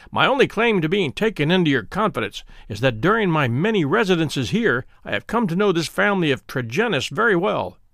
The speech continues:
Upon my Cornish mother's side, I could call them cousins, and their strange fate has naturally been a great shock to me.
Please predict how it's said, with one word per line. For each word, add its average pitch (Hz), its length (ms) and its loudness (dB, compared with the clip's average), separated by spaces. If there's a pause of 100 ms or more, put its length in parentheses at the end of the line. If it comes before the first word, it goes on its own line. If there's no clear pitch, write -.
(420)
Upon 247 280 2
my 190 160 2
Cornish 233 420 0
mother's 180 400 2
side, 113 360 -6 (160)
I 151 100 -2
could 165 180 -4
call 214 220 -2
them 208 200 -2
cousins, 180 580 -2 (360)
and 113 120 -4
their 139 100 2
strange 190 420 0
fate 202 220 2
has 117 160 -2
naturally 160 460 2
been 151 160 -2
a 139 40 -2
great 165 320 -2
shock 220 420 -2
to 160 100 -6
me. 170 360 -2